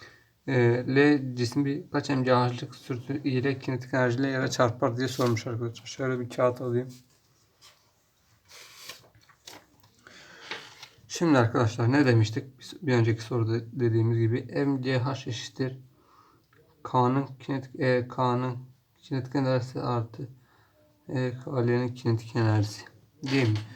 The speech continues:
Şimdi E K'nın kinetik enerjisi burada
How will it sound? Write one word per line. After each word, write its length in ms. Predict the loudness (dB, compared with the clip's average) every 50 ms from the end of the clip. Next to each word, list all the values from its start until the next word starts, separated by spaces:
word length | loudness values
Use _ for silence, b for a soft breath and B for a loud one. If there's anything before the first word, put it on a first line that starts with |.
| B B B B B B
Şimdi 260 | -8 0 2 2 2 2
E 340 | 0 0 0 0 0 0
K'nın 460 | -2 0 2 4 4 4 2 2 -2 -8 -14 -20 _
kinetik 380 | -4 0 0 0 0 -2 -2 0
enerjisi 460 | 2 2 2 2 0 0 0 0 2
burada 360 | 2 2 4 4 2 2 0